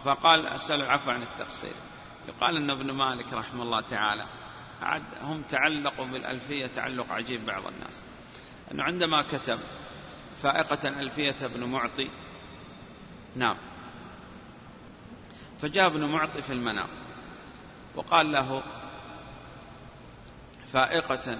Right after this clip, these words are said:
ألفية ابن معطي والحي خير من ألف ميت." قال له هذا في المنام، فقام مباشرة ابن مالك عندما قام من المنام كتب:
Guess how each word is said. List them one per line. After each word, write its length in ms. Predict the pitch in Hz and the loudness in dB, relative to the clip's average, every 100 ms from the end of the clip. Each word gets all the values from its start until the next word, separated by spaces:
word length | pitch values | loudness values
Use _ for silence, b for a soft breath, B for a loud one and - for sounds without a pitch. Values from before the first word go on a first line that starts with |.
| - 131 | -4 -6
ألفية 420 | 113 151 143 123 | -2 2 2 2
ابن 240 | 135 120 117 | -2 -2 -2
معطي 480 | 123 143 143 165 - - - - - - - - - - | 2 2 2 -2 -4 -10 -14 -14 -14 -14 -16 -16 -12 -2
والحي 960 | 120 113 - - - 156 165 175 202 - | 0 0 -6 -4 2 2 2 0 -2 -6
خير 420 | - - 156 143 131 | -8 0 2 2 -2
من 340 | 131 127 127 - | -4 -4 -4 -2
ألف 220 | 170 170 | -2 0
ميت." 340 | 147 127 104 - - - - - - - - - - - - - | 0 2 0 -2 -12 -12 -14 -16 -16 -16 -16 -18 -18 -20 -14 4
قال 180 | 131 135 | 4 6
له 240 | 131 127 | 4 4
هذا 100 | 117 | 2
في 120 | 120 | -2
المنام، 320 | 117 110 107 - - | 0 0 -2 -8 0
فقام 480 | 156 - 180 147 135 | 2 8 6 6 0
مباشرة 520 | 127 135 135 - 131 | 4 6 6 2 -2
ابن 160 | 117 113 | -2 -4
مالك 400 | 113 127 143 151 - B - | 2 2 2 -4 -8 B -8
عندما 280 | 120 120 120 - | -2 -2 -2 2
قام 180 | 123 120 | 2 2
من 100 | 117 | -2
المنام 440 | 117 110 120 139 - B B B - - | -2 -2 0 0 0 B B B -12 -2
كتب: 320 | 143 147 | 0 0